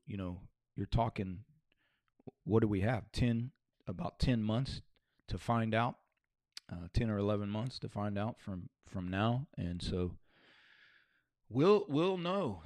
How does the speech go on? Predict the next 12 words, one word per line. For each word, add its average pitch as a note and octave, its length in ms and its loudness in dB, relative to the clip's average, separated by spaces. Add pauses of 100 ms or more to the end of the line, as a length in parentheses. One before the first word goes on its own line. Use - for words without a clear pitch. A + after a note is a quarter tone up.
This C#3+ 160 -8
is, C#3+ 160 -8 (180)
it's C3 180 -4
just C#3 220 -10
coming, C3+ 480 -2
it's C3 140 -2
coming G3 300 0
fast. D#3 580 -2
It A#2+ 160 0
really C#3+ 320 2
is, A2+ 480 0 (340)
uh, F#2+ 180 -8